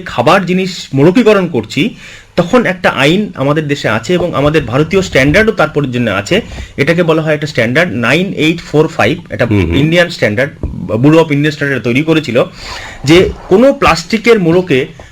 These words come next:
Speaker 1: যদি আমাদের খাবার জিনিসকে মোড়কীকরণ করতে হয়, তাহলে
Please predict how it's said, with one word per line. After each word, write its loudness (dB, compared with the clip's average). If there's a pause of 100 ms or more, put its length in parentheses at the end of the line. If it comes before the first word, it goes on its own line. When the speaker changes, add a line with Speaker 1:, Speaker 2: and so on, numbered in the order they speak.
(160)
Speaker 1:
যদি 4
আমাদের 2
খাবার 0
জিনিসকে 0
মোড়কীকরণ 2
করতে -2
হয়, 0 (380)
তাহলে 4